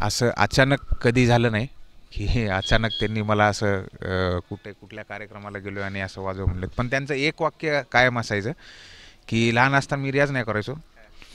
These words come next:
<laughs> त्यांचं असायचं की कार्यक्रमापुरता रियाज करून नाही चालत,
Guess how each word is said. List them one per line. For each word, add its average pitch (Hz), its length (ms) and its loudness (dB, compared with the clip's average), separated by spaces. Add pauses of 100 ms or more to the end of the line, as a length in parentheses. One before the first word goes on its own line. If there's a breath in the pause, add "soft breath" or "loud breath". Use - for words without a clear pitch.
(200 soft breath)
<laughs> - 480 4
त्यांचं 113 260 4
असायचं 120 380 6
की 113 320 2 (600 loud breath)
कार्यक्रमापुरता 127 720 2
रियाज 127 240 -2
करून 120 240 -6
नाही 117 120 0
चालत, 104 240 -2